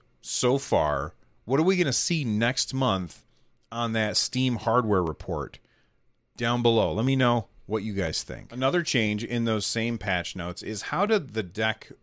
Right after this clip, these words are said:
um, interacts with plugging it into a big T V. Now, I have to admit, I do this very little. I expected to use the Steam Deck a lot like I do my Switch, where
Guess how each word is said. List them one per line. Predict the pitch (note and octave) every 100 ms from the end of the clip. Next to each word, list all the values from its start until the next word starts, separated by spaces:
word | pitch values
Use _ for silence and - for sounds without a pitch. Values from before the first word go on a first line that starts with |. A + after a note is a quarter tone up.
| -
um, | G2 F2+ E2+ E2 D2 _
interacts | D#3 C#3+ G2+ G#2 - -
with | G2+ G#2 G2+ G2 F#2+ F2+ E2+ E2+ -
plugging | - C3 B2 A2
it | G2+
into | G2+ - G#2
a |
big | F2 G2 F2+
T | G2+
V. | F#2 G2
Now, | G2+ G2+ -
I | B2+
have | G3+ C4+ -
to | E3+ A2+ -
admit, | F#2 G2 F#2 D#2 _ _ _ _ _ _ _ _ _ _ _ -
I | F#3
do | C#3+ F3
this | D#3+ B2+ - -
very | A2+ F#2+ G#2+ G#2 G#2+ F#2
little. | E2+ F#2+ D2 - - - -
I | - E3+
expected | A#3+ - - G2+ F#2+ - C#3 D#3 E3 _ _ _ -
to | -
use | C3+ F#2 A2 C3 C3
the | G#2+
Steam | - - A2+ A2
Deck | F#2 F2 - - - _ _ _ -
a | A#2+
lot | C3 E3+
like | D#3+ D3
I | B2
do | G#2+ A#2
my | A2 G2
Switch, | - - G2+ C#2+ - -
where | G#2 G#2+ G2 F#2+